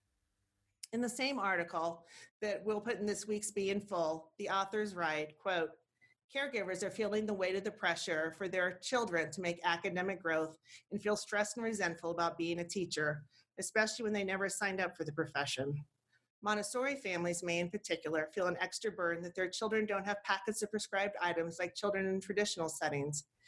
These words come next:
and may find the freedom and independence of the Montessori approach to be chaotic, loud, and messy at home."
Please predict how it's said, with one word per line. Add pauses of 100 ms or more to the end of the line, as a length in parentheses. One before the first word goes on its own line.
(340)
and
may
find
the
freedom
and
independence
of
the
Montessori
approach
to
be
chaotic,
loud,
and
messy
at
home."